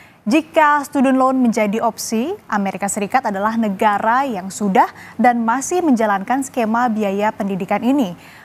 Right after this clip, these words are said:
Memang menjadi solusi mahasiswa lulus universitas, tetapi ternyata ada sisi gelap yang sampai saat ini Presiden Joe Biden pun belum punya solusi. Kita ke wall data berikutnya, Saudara.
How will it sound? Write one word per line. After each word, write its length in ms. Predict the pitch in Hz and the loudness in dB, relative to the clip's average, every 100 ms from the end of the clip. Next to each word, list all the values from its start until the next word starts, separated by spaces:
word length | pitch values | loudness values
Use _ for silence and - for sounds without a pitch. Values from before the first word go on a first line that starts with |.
| - | -2
Memang 480 | 269 277 214 233 311 | 2 4 2 2 0
menjadi 320 | 233 202 196 | 0 0 -2
solusi 480 | 247 254 247 277 262 | 0 0 0 0 0
mahasiswa 480 | 226 220 220 240 | 0 0 -2 -2
lulus 320 | 240 233 240 226 | 0 0 0 -2
universitas, 720 | 208 202 214 202 202 254 - | -4 -4 -6 -2 2 2 0
tetapi 480 | 190 180 175 240 254 | -4 -2 -2 -2 -2
ternyata 560 | 208 196 185 180 233 | -2 0 -2 0 0
ada 320 | - 202 208 | 2 0 0
sisi 240 | 277 - 208 | -2 -4 -2
gelap 320 | 214 277 - - - | 2 2 0 -8 -14
yang 320 | - 226 262 254 | -2 2 2 0
sampai 400 | 302 320 311 277 | 0 0 -2 -2
saat 240 | 214 202 | -2 -2
ini 240 | 202 233 381 - - - | -2 -2 -2 -10 -14 -4
Presiden 560 | 220 208 214 233 247 | -2 0 2 2 2
Joe 80 | 214 | 2
Biden 320 | 196 196 196 | -2 -2 -4
pun 320 | 202 302 320 | 0 0 0
belum 480 | 226 226 294 302 302 | 0 2 2 2 0
punya 480 | 285 262 240 226 226 | 0 2 2 2 -2
solusi. 480 | 247 233 208 - - - - - _ - | -2 -2 -2 -8 -16 -20 -20 -20 _ -4
Kita 320 | 311 320 330 | -2 2 0
ke 320 | - 269 262 254 | 2 4 4 2
wall 240 | 254 254 | 2 2
data 320 | 240 233 233 233 | 2 0 0 0
berikutnya, 400 | 220 226 254 226 | 0 -4 -4 -4
Saudara. 480 | 214 208 196 - 160 | -2 -2 -4 -6 -14